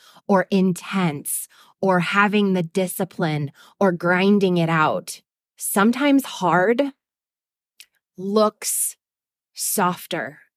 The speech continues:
and gentler and slower. Sometimes hard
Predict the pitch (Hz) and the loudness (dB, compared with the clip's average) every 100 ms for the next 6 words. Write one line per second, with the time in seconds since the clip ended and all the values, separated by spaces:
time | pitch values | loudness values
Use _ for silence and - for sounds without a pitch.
0 | - 170 170 160 180 190 202 196 135 104 | -6 -2 -2 -2 -2 -2 -2 -6 -6 -6
1 | 104 - - _ - 190 185 - - - | -8 -12 -20 _ -6 -4 -2 -4 -4 -4
2 | 190 185 196 185 180 170 - - - _ | -6 -2 2 4 4 2 0 -6 -16 _
3 | _ _ _ _ _ _ _ - 214 214 | _ _ _ _ _ _ _ -6 -2 -2
4 | - 226 214 - - 190 180 220 | -2 -2 -4 -6 -4 0 2 0